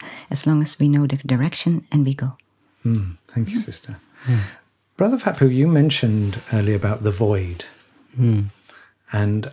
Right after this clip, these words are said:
Speaker 2: um, again, in my own personal experience and, and with people I work with,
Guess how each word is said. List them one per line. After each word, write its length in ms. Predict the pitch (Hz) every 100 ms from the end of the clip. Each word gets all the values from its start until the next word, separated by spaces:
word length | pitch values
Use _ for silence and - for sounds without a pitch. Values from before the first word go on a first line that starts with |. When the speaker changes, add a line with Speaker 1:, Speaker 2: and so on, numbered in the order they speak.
| -
Speaker 2:
um, 480 | 104 104 101 110 - _ _ _ _ _ -
again, 300 | 139 131 123
in 180 | 117 113
my 240 | 110 110
own 160 | 113 110
personal 400 | - 131 104 110
experience 480 | 107 - 101 104 -
and, 220 | 98 113 -
and 280 | 107 101 98
with 180 | 98 -
people 500 | 113 107 117 117 104 _ _ - _ -
I 120 | 107
work 400 | 101 104 104 -
with, 300 | 107 90 -